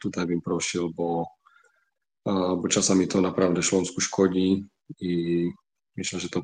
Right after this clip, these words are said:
potem w końcu przeszkodzi kibicom, bo nie będziemy w stanie ten transfer zrobić, więc tutaj wiem, że wiele nazwisek, e, się pojawia w mediach.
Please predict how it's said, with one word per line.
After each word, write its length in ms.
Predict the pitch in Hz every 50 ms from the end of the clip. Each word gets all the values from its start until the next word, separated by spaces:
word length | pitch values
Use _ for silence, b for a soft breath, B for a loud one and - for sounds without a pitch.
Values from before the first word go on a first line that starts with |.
| -
potem 240 | - 90 - 92 87
w 60 | -
końcu 280 | - 92 90 85 - 87
przeszkodzi 480 | - - 90 - - 90 87 87 82
kibicom, 540 | - - 90 85 90 87 - - 92 87 85
bo 120 | 82 85 87
nie 120 | 87 87
będziemy 320 | 87 87 87 85 85 87
w 40 | 85
stanie 260 | - - 92 90 87
ten 140 | 82 87 85
transfer 340 | 80 - 90 82 - 85 82
zrobić, 340 | 90 92 90 82 82 80 - -
więc 180 | 85 - - -
tutaj 340 | - 85 - - 87 85 85 85 - B B B B B B B B B B B B B B B _ _ _ _
wiem, 180 | 104 107 107 107
że 100 | 104 101
wiele 240 | 101 104 104 104 101
nazwisek, 680 | 101 101 98 101 101 101 - 101 98 95 - - -
e, 560 | 113 101 95 95 95 92 92 95 95 95 98 95 - - -
się 140 | - 110 95 -
pojawia 380 | 104 95 92 90 98 95 92
w 40 | 85
mediach. 600 | 98 98 90 92 92 92 92 95 95 - - -